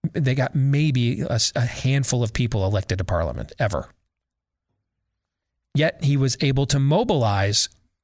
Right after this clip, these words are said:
that sentiment into arguably the most impactful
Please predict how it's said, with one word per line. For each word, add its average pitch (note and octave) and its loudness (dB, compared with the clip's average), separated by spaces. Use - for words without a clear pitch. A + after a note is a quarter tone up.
that A2+ 0
sentiment G#2+ 0
into E3+ 0
arguably D#3 0
the C3+ 0
most C#3 0
impactful C#3 -2